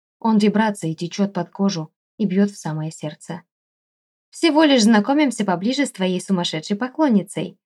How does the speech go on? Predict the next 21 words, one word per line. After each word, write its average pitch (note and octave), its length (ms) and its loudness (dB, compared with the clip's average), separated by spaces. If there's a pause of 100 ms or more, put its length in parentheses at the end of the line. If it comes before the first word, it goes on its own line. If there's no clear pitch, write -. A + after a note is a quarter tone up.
(240)
выдаёт F3 480 0
Розалинда, F3+ 540 0
взмахивая F#3+ 560 0
листом E3+ 360 -6
из E3+ 100 -8
моего D#3+ 260 -6
дневника. E3 600 -6 (460)
"Ты A3+ 160 2
ведь F3 320 -4
тоже F4+ 260 4
это G3+ 200 2
видел?" E3 460 -4 (1300)
Только F3+ 340 -6
не F3 280 -4
это. E3+ 260 -14 (280)
Рэй G#3 240 6
не G3+ 120 10
стал G3+ 280 0
бы E3 80 -4
это E3 160 -6
читать. F#3+ 420 -4